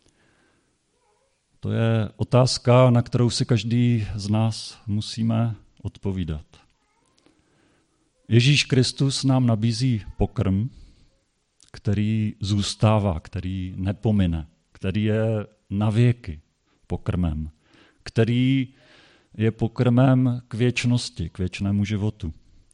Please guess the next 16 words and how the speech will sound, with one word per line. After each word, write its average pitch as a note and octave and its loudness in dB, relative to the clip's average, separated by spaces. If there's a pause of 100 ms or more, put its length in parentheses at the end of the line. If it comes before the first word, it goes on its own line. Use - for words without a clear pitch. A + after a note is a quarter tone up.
(840)
Nabízí C3 4
nám C3+ 2
sám C3 -4
sebe. G2 -2 (2250)
Nabízí B2 -2 (1040)
i G#2 -6
tobě, A2 -2
i A2 -4
mně G2+ 0 (160)
vztah. - -8 (2750)
Nabízí B2 0
tobě A#2+ 0
i B2+ -2
mně A#2+ 0 (380)
pravé A2+ -2
bohatství. A2 -4